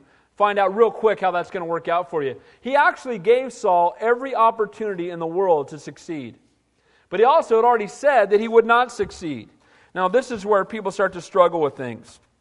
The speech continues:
Well, wait a minute. Does that mean that God made him not succeed? No.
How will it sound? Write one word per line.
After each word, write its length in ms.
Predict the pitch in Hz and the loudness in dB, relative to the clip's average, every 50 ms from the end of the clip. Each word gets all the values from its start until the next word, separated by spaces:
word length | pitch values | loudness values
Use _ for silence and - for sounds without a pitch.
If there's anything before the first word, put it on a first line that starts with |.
| _ _ _ _ _ _ _ _ _ _ | _ _ _ _ _ _ _ _ _ _
Well, 120 | - 143 165 | -4 -2 0
wait 100 | 185 175 | 0 0
a 40 | |
minute. 160 | 160 151 135 123 | -2 -6 -6 -8
Does 120 | 135 123 | -6 -2
that 200 | 139 165 170 160 | -2 -2 -2 -2
mean 220 | 165 175 180 185 | -6 -10 -10 -8
that 160 | 175 156 135 131 | -8 -8 -6 -4
God 640 | 147 147 151 156 160 160 160 156 151 143 143 143 - _ _ _ _ _ _ _ _ _ | -2 -2 -2 0 -2 -2 -2 -2 -4 -4 -6 -12 -20 _ _ _ _ _ _ _ _ _
made 300 | - 135 165 185 190 190 | -6 -2 0 0 0 -2
him 180 | 180 175 160 151 | -4 -6 -8 -8
not 240 | 151 147 143 - - | -8 -8 -8 -10 -14
succeed? 500 | - 143 - - - 139 113 104 101 - _ _ _ _ _ _ _ _ _ _ _ _ _ _ _ _ - | -20 -20 -20 -18 -16 -16 -16 -16 -18 -20 _ _ _ _ _ _ _ _ _ _ _ _ _ _ _ _ -6
No. 340 | 143 151 135 - - - | -4 -4 -4 -4 -8 -14